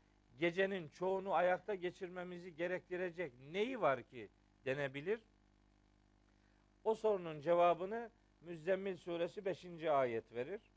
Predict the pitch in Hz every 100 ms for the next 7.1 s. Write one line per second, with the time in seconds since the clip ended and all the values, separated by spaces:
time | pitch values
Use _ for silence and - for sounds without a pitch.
0 | _ _ _ _ _ 135 151 151 147 139
1 | 147 139 139 117 131 135 147 202 - 202
2 | 208 _ _ _ _ _ _ _ _ 180
3 | 208 175 131 113 107 98 - 147 165 185
4 | 135 - 123 113 110 117 139 196 185 -
5 | 190 185 _ _ _ _ - 165 127 117
6 | 156 175 165 - 120 147 139 98 85 76